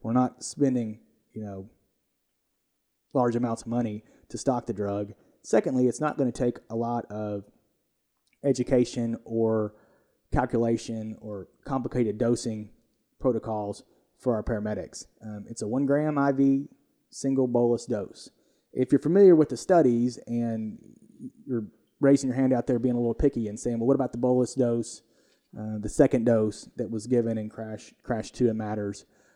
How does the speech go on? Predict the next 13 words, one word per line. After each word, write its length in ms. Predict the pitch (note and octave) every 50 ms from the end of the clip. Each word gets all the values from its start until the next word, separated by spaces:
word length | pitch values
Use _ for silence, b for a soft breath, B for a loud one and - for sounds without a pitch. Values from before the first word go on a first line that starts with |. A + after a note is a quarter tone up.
| _ _ _
You 120 | - - A#2+
know, 160 | A#2 A2 - _ -
luckily 500 | D#3 E3 - - D3 C3+ B2+ B2+ A#2 - _ _ _ _ _ -
we've 160 | C3 B2+ A#2+
got, 300 | A#2+ C3 A#2+ A#2+ A2+ - _ _ _ _ _ _ _ _ _ _ _ _ _ _ _
like 140 | - A#2+ -
I 40 | A2
said 200 | - - B2+ A2+
before, 300 | G#2 - - D3+ C#3+ B2
we've 160 | G#2+ G2 G#2
got 180 | B2 A#2+ A2+ G#2+
a, 100 | G2+ G2 - - - _ _ _ _ -
uh, 340 | G#2 G2 F#2+ E2+ D#2 - -